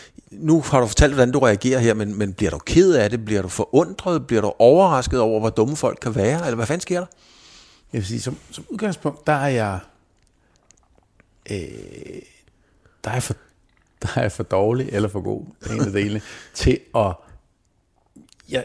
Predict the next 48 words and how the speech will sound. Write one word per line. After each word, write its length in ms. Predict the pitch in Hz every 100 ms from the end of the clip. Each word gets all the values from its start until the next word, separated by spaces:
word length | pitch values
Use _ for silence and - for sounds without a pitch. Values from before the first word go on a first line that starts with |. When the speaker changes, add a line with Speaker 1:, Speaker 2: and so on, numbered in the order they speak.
| -
Speaker 2:
jeg 100 | 143 - _
svarer 300 | - - 170
høfligt, 480 | 120 123 - 120 - _
Speaker 1:
Mm. 220 | 139 123 123 _ _ _ -
Speaker 2:
og 140 | 120 -
så 80 |
er 40 | 135
det 120 | 110
først 300 | - 127 -
bagefter, 400 | 139 123 - 113
det 160 | 104 104
går 100 | 98
op 240 | 107 -
for 140 | 104 101
mig 160 | 107
måske, 420 | 101 - 107 101 - - _ -
at 120 | 107
jeg 100 | 92
synes, 200 | 107 90
det 120 | 107
der 80 | 101
var 180 | 87 87
et 80 |
røget 240 | 85 95 95
spørgsmål, 520 | 92 92 - 101 98
eller, 340 | 90 90 85
eller 360 | 90 92 90 85 - -
det, 160 | 101 -
det 140 | 92
var 80 | 87
sgu 160 | - 92
ikke 140 | 92
i 60 | 92
orden. 260 | - 95 - - _ -
Jeg 80 | 92
har 80 |
aldrig, 200 | 117 131 - _ -
jeg 80 |
har 120 | 95 95
aldrig 220 | 170 120
rigtig 340 | - - 123 - _ _ _ _ _ _ _ _
enten 280 | 127 135 151
haft 260 | 107 113 -
modet, 320 | 123 147 127
eller 260 | 113 104 95
nået 320 | 110 - 131
at 280 | 104 101 92
f-, 180 | -